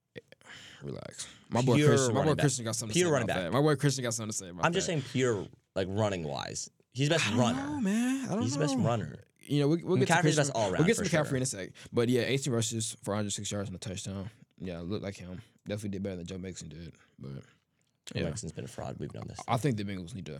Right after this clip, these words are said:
Speaker 1: they need to bounce back for sure. I think they will. Um, yeah, we can get to the forty-niners. They destroyed the Steelers.
Speaker 2: Yeah,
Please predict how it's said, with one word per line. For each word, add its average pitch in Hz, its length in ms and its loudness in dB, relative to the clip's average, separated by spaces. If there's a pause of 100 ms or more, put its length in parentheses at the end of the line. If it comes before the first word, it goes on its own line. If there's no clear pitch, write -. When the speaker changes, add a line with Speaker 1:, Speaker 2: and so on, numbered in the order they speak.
(160)
Speaker 1:
they 101 60 -6
need 98 80 -6
to 71 60 -8
bounce 67 200 -14
back 50 220 -18 (240)
for - 100 -16
sure. - 260 -16 (220)
I 117 60 -4
think 107 160 -4
they 87 60 -10
will. 69 180 -12 (440)
Um, 117 220 0
yeah, 110 100 2
we 120 60 2
can 147 80 2
get 143 120 0
to - 60 -6
the 107 60 -6
forty-niners. 95 540 -8 (160)
They 110 100 0
destroyed 98 520 -6 (140)
the 90 80 -10
Steelers. 85 440 -8 (840)
Speaker 2:
Yeah, 117 280 4